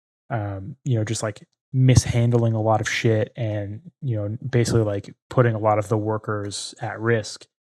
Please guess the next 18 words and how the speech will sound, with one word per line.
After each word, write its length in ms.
And 580
there's 300
a, 60
th-, 160
you 100
know, 60
she 300
was, 560
I 80
believe, 300
run 160
off 200
the 60
road 600
after 420
a 80
union 400
meeting. 460